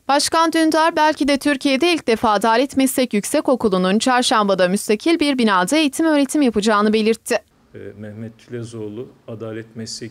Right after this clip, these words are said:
Speaker 2: Yüksekokulu olarak bu yıl içerisinde, çok kısa bir süre içerisinde Adalet Meslek Yüksekokulu inşaatı tamamlanacak ve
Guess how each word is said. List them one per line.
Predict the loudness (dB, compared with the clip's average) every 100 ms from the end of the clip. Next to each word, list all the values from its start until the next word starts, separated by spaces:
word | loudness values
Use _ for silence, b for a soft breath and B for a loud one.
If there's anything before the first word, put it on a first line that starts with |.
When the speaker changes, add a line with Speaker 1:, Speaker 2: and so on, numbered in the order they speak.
| -16
Speaker 2:
Yüksekokulu | -20 -16 -12 -12 -14 -12
olarak | -12 -12 -16 -18 -20 _ -16
bu | -12
yıl | -10
içerisinde, | -12 -14 -16 -16 -16 -16 -18
çok | -16 -18 -18
kısa | -14 -12 -12
bir |
süre | -16 -16 -16
içerisinde | -16 -18 -18 -18 -20 -16
Adalet | -16 -14 -14 -14 -16
Meslek | -18 -16 -18 -20
Yüksekokulu | -20 -14 -14 -14 -16
inşaatı | -16 -18 -18 -20 -20 -20
tamamlanacak | -16 -14 -14 -14 -16 -16 -18 -16
ve | -14